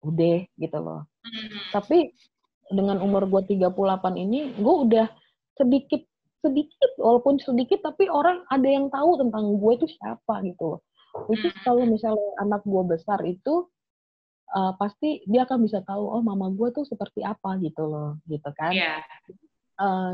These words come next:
Speaker 1: jadi, jadi ada, ada, ada hal yang perlu. Eh, jadi gini,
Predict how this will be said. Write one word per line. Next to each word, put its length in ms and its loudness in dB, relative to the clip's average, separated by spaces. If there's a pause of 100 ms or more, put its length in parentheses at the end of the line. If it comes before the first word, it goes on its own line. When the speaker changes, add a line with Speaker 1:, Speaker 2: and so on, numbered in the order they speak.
(100)
Speaker 1:
jadi, 180 2 (460)
jadi 400 0 (360)
ada, 440 -2
ada, 280 0
ada 280 -4
hal 240 -4
yang 320 -6 (400)
perlu. 480 -4 (720)
Eh, 160 -2
jadi 160 2
gini, 180 -2